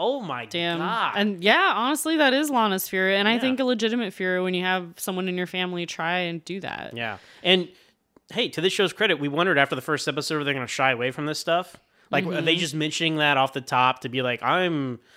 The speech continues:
Speaker 1: feel like an outcast too," to connect to the other kids? But no, they're following up on it with the counseling and all this. And I think that's really great that they're continuing that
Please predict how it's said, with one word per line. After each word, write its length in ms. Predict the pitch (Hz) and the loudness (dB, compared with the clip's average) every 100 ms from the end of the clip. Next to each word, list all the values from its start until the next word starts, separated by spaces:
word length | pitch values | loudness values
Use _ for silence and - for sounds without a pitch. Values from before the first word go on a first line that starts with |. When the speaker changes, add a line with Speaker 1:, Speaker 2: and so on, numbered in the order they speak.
| - _ | -20 _
Speaker 1:
feel 180 | - 135 | -10 -2
like 160 | 135 139 | -2 0
an 80 | 139 | 0
outcast 540 | 151 156 143 143 - | 0 0 -2 -2 -4
too," 200 | 190 170 | -2 0
to 200 | 139 123 | -2 -6
connect 300 | - 135 127 | -6 -6 -4
to 60 | 139 | -2
the 100 | 127 | -4
other 120 | 131 | -4
kids? 280 | - 160 160 | -4 -4 -4
But 140 | 131 | -4
no, 200 | 139 240 | -2 -2
they're 120 | 175 | -2
following 340 | 127 151 160 143 | 0 2 2 0
up 140 | 175 | 0
on 100 | 143 | -2
it 20 | |
with 100 | 117 | -2
the 60 | - | -6
counseling 420 | 135 143 - 147 | -2 -2 -2 -2
and 60 | 143 | -2
all 100 | 139 | -2
this. 200 | 147 131 | -2 -4
And 80 | 127 | -6
I 40 | |
think 120 | 151 | -4
that's 160 | 139 135 | -4 -4
really 160 | 139 | -6
great 220 | 120 131 131 | -2 -4 -4
that 40 | |
they're 140 | 120 | -8
continuing 520 | 110 110 147 147 131 110 | -8 -6 -4 -4 -6 -6
that 240 | 110 | -6